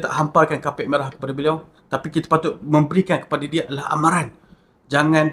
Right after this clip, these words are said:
sokong Netanyahu. Jangan berikan senjata, sekat segala bantuan ketenteraan yang diberikan kepada rejim Zionis. Kerana itulah yang akan mempanjangkan nyawa mereka. Jadi ini sedikit sebanyak dan saya dapat ini banyak daripada Prof Emeritus,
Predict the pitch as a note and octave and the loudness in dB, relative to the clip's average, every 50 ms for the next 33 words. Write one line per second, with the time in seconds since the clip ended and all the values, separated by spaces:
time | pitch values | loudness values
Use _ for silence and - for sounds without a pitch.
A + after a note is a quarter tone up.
0 | - - C#3 C3 - D3 C#3 C3+ C3 B2+ C3 C3+ B2+ - - C3 C3 C3 B2 A#2+ | -4 -6 -8 -4 -2 -2 -2 -2 -2 -6 -4 -4 -4 -4 -2 -4 -4 -4 -6 -8
1 | A#2+ A2+ A2 - _ _ _ _ - C#3+ D3+ D#3 F3 F3+ D#3 C#3+ D3+ D3 D3 E3 | -10 -14 -14 -16 _ _ _ _ 2 2 4 4 4 2 0 0 -4 -2 -2 -2
2 | D#3 - D3+ C#3+ D3 C#3+ D3 - D#3 D#3 D#3 D#3 - - - - _ _ - - | -2 -2 -2 -4 -4 -4 -2 0 0 0 0 0 -4 -14 -20 -20 _ _ 0 2
3 | G#3 G3+ - - A#3+ - - - - E3 D#3 D3+ E3 D#3+ D#3+ D#3+ D#3 D#3 D3+ D3+ | 2 2 2 0 -2 -2 0 -2 -6 -6 0 2 4 4 6 4 4 4 4 2
4 | D#3 D3+ D#3+ D3+ C3 A#2+ - - _ - C3+ D#3+ D#3 C3+ D#3+ D#3 D#3+ D#3 D#3 D3 | 2 2 0 -2 -2 -2 -6 -12 _ -8 -4 -4 -4 -2 0 -2 0 0 0 -2
5 | C#3+ C#3 C#3+ C3+ D3+ C#3 C#3+ D3+ D#3 D#3 E3 - - - - C#3+ C3+ D3+ F#3 G#3+ | -2 -4 -4 -4 -4 -4 -4 -6 -2 -2 -2 -2 -2 -2 -2 -2 -2 -2 -4 -8
6 | G#3 - - - _ _ - C#3 C3+ B2+ C#3 C3 C3 B2 A2 C#3 D3 D3+ C#3 - | -8 -14 -20 -20 _ _ -6 -6 -4 0 2 2 2 2 2 2 2 2 2 0
7 | - - _ _ _ _ _ _ - C3+ C3+ C#3+ - D#3 C#3+ - A3+ G3 E3+ D#3+ | -8 -12 _ _ _ _ _ _ -2 0 0 2 0 -2 -2 2 2 4 4 4
8 | D3+ D#3 D3+ C3+ C3 - C3+ C3 B2+ B2+ C3 B2+ B2+ D3 C#3 C3 - - C3+ C3 | 4 4 0 0 -4 -4 -4 -2 0 0 0 0 2 0 0 0 0 -2 -2 -2
9 | C3 - - _ _ - B2+ C3+ C#3 C3+ C3+ C3 B2 B2 B2 B2 A#2+ - - - | -2 -8 -16 _ _ -2 2 4 4 6 4 4 2 2 2 0 -2 -4 -6 -12
10 | - - - _ - - _ _ _ _ D3 F3 G#3+ G#3 G3 G#3+ G#3+ - - F3+ | -14 -14 -16 _ -20 -20 _ _ _ _ 4 6 6 8 8 8 6 6 4 2
11 | F#3 - - - - C#3+ C#3+ C#3+ D#3+ - - - - C#3 D3 C#3+ E3+ D#3+ D#3+ E3 | 4 4 2 2 4 2 2 2 2 -2 -4 -8 -2 -2 -2 0 2 2 2 2
12 | D#3+ - F#3+ F3 D3 D#3+ F3+ C#3+ D3 D3+ F3 E3+ C#3+ D3 D3+ D3 C#3+ - C#3+ C#3+ | 4 2 0 0 2 -2 0 2 2 2 2 2 2 0 0 0 0 -2 -2 -2
13 | C#3 D3 D3+ D3 D3 D3 - - _ _ _ - E3+ F3+ F3 - - C#3+ D3 D3 | 2 2 2 2 0 -2 -12 -20 _ _ _ 2 2 2 2 2 0 2 4 4
14 | D3 D3+ D3+ - E3+ E3 D#3+ D#3+ - | 4 2 0 2 2 2 2 2 -2